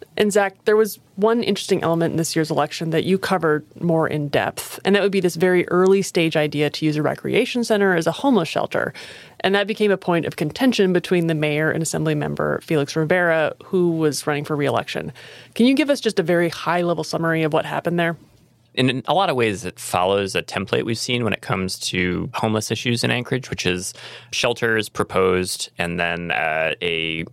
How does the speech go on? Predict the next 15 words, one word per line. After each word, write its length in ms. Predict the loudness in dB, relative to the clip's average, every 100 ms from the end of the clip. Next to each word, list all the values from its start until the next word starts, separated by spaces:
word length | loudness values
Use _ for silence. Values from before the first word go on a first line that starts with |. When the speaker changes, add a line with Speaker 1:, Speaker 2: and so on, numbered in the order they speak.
| -12 -8
Speaker 2:
group 260 | -4 -4
of 120 | -4 -2
neighbors, 680 | 0 2 2 2 0 -2 -4
of 160 | -4
conservative 420 | -4 -4 -2 0
activists, 680 | -2 -2 -4 -4 -4 -8 -16 _ -12
kind 160 | -6 -2
of 60 |
organize 560 | 0 -2 -2 -4 -6 -10 -6
against 340 | -4 -4 -2
it 140 | -2 -2
and 80 |
rally 260 | -2 0 0
against 360 | -2 -4 -4
it. 100 | -4